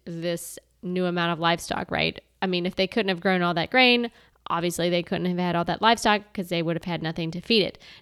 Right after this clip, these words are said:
Now, side note, none of what we feed these animals is natural to them. They just found that they could feed it to them and they would eat it, and it kind of works. <laughs>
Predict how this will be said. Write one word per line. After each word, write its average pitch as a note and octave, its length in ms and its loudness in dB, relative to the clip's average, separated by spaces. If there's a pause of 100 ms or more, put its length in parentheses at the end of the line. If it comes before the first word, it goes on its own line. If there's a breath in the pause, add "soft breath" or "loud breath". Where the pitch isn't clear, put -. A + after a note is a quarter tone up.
Now, F3 440 2 (140 soft breath)
side C#4 400 2
note, G3+ 420 2 (800 soft breath)
none A3+ 380 4
of A#3+ 120 4
what G#3 200 4
we G3 120 2
feed G3+ 400 -2
these F3 220 -4
animals E3+ 520 -4
is F#3 200 -8
natural F3+ 540 -2
to F3 120 -10
them. - 440 -10 (1200 soft breath)
They G3+ 160 6
just G3 260 2
found F3+ 540 4
that F#3 160 -2
they F3 160 0
could F3 180 -12
feed F#3+ 180 -2
it E3+ 100 -6
to F#3+ 100 -8
them E3 320 -4 (240)
and F3 420 -2
they F#3 100 2
would E3 180 -2
eat E3+ 160 0
it, D#3+ 300 -4 (140)
and F3+ 120 -2
it E3+ 140 -6
kind F3 240 0
of E3+ 80 -8
works. - 500 -6
<laughs> D4+ 40 2